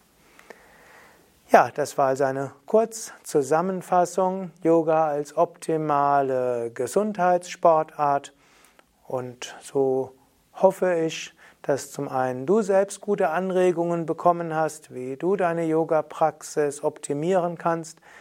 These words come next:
dass du als Yoga-Lehrender ausreichend selbstbewusst weit-, das Ganze weitergibst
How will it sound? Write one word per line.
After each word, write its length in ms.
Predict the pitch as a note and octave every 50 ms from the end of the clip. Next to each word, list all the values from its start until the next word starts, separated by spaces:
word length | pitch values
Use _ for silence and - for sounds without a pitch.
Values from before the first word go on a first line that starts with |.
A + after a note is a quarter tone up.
| - - - -
dass 160 | - - -
du 120 | - - D3+
als 200 | C3+ C3 B2 -
Yoga-Lehrender 1300 | D3 E3+ G#3 G#3+ G3 F#3+ E3+ E3+ E3+ E3+ D3+ D#3 E3 F3 F3 D#3+ E3+ E3 D#3+ D#3 D#3 D3+ D3+ D3+ C#3
ausreichend 760 | C#3 C#3+ C#3+ C#3+ - - C#3+ C#3 C#3 C3 B2 - C3+ B2+ A#2+
selbstbewusst 1200 | - E3 F3 G#3 G3+ - - - _ - F3+ F3 E3+ D#3+ D#3 E3+ F3 E3+ - - - - - - - -
weit-, 320 | C#3+ C#3+ D3+ D#3+ D#3 - -
das 140 | C#3+ -
Ganze 460 | - - D3 D3 C#3+ C3+ - C3 A#2+ A2+
weitergibst 800 | B2 C#3 D#3+ E3 E3 E3 D#3 D#3 - D#3 - - - - _